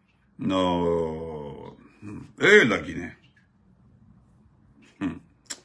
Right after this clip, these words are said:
Ah, les copains. Le pays n'a pas de valeur, quoi. Regardez les. Hein, on, on, regardez, on, <laughs> oh, ça, c'est le pays de Nadia.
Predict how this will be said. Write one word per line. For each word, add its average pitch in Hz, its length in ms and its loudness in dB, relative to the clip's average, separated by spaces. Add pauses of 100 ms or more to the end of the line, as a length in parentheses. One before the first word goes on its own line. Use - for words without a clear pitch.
(640)
Ah, 127 400 10
les 110 140 2
copains. 117 380 4 (2000)
Le 175 160 6
pays 254 180 8
n'a 180 140 8
pas 185 160 6
de 160 100 4
valeur, 147 360 6
quoi. 127 160 -2
Regardez 165 400 4
les. 110 260 0 (1080)
Hein, 135 260 2
on, 147 220 0
on, 143 60 6
regardez, 151 580 6
on, 131 200 4 (2000)
<laughs> - 60 -2
oh, 123 1000 6 (920)
ça, 143 140 4
c'est 139 120 8
le 131 160 8
pays 151 180 6
de 143 100 8
Nadia. 143 640 6